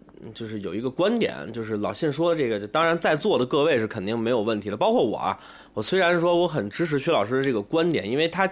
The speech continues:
确实会让每一个人就是会痛苦一段时间，但是他具体能到一个什么，就痛苦到多，就是有多大，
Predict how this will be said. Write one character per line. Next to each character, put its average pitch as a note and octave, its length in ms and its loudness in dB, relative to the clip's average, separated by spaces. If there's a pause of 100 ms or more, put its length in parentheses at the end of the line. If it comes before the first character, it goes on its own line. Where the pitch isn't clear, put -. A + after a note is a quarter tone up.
确 D#3+ 400 0
实 A2+ 420 0 (480)
会 - 240 0
让 C#3+ 240 2
每 G#2 280 -2
一 A2 180 -4
个 C#3+ 240 0
人 A2+ 420 2 (400)
就 A#2 120 -4
是 G2+ 260 -2
会 A2 340 -4
痛 F3 340 0
苦 - 320 -8 (200)
一 G#2 80 -6
段 A2 160 2
时 G2+ 160 -4
间， G2 200 -4 (280)
但 E3+ 100 0
是 G3+ 80 2
他 B3+ 160 2 (140)
具 A#3+ 180 0
体 G#2 200 -2
能 A2 180 -2
到 D#3 180 2
一 D#3+ 60 4
个 E3 60 2
什 B2 140 -2
么， C#3+ 200 0
就 D3 140 -2
痛 F3+ 240 -2
苦 G2+ 140 -6
到 A#2+ 200 2
多， E3 300 0 (340)
就 B2+ 140 -6
是 A2+ 220 -4 (200)
有 G#2 100 0
多 C#3 140 2
大， G3+ 180 2